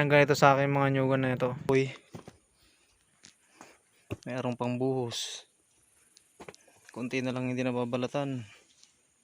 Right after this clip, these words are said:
Ah, nagsasalansan. Ito kami magsalansan ng kupra sa Aurora.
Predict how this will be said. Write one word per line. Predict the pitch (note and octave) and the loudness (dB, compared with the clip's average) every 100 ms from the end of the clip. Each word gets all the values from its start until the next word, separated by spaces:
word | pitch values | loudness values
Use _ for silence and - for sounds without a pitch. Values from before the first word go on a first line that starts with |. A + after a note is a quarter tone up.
| _ - _ _ _ _ _ _ - | _ -20 _ _ _ _ _ _ -10
Ah, | A#2+ | -10
nagsasalansan. | A2+ A#2 B2+ B2 A#2 B2 A#2 - _ _ - - - _ _ _ - _ - _ _ _ _ _ _ _ _ - - | -8 -6 -4 -4 -4 -6 -10 -14 _ _ -20 -20 -20 _ _ _ -20 _ -20 _ _ _ _ _ _ _ _ -20 -6
Ito | C#3 B2+ | -2 2
kami | B2+ C3 | 4 4
magsalansan | C3 C#3 C3+ C#3 C#3 C#3 | 4 6 4 2 0 2
ng | C3+ C3+ C#3 C3+ C3+ B2 - - | 2 2 0 0 -2 -4 -10 -8
kupra | C3 C3 | -2 -2
sa | B2+ C3 C3 | 2 4 4
Aurora. | C3 B2+ B2+ | 6 4 2